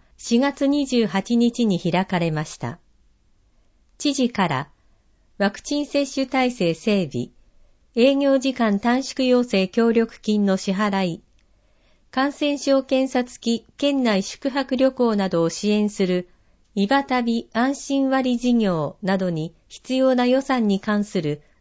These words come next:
令和三年度茨城県一般会計補正予算案及び専決処分報告の議案が提出され、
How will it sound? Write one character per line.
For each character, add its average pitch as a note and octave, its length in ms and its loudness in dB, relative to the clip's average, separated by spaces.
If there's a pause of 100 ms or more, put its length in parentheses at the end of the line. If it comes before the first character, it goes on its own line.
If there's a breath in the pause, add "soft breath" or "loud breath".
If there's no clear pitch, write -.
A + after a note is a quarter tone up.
(120)
令 D4 220 4
和 B3 140 2
三 A#3 320 0
年 G#3 280 0
度 C3+ 320 -6
茨 C4 420 0
城 - 140 -16
県 F#3 280 0
一 G3 240 0
般 C4 240 -2
会 B3+ 260 0
計 F3+ 280 0
補 F#3 160 -2
正 C4 300 2
予 B3 120 4
算 A#3+ 400 0
案 C#3 220 -6 (400)
及 B3 260 4
び E3 260 -6 (340 soft breath)
専 C4+ 260 2
決 C4+ 320 -4
処 C4 60 4
分 C4 240 0
報 B3+ 240 2
告 G3+ 240 -4
の D#3+ 140 0
議 F3 200 0
案 A3+ 160 0
が A3 120 0
提 G#3 260 0
出 - 240 -8
さ F#3 160 -4
れ、 E3+ 240 -4